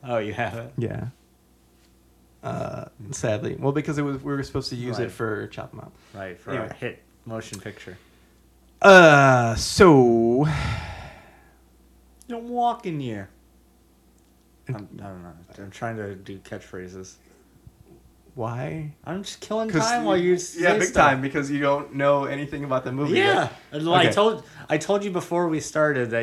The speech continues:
Speaker 1: you're gonna have to carry us
Speaker 2: So now
Speaker 1: here.
Speaker 2: it's, uh, it's Eric's story time again.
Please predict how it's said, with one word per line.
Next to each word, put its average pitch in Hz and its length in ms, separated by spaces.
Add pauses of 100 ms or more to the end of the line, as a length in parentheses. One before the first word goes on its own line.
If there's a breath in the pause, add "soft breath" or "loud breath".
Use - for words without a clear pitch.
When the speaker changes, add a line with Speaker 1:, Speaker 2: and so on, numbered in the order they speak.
Speaker 1:
you're 127 300
gonna 123 200
have 120 140
to 110 80
carry 110 380
us 139 120
Speaker 2:
So 139 80
now 127 240
Speaker 1:
here. 120 80
Speaker 2:
it's, - 180
uh, 120 120 (180)
it's 123 180
Eric's 127 320
story 123 300
time 131 380 (100)
again. 120 420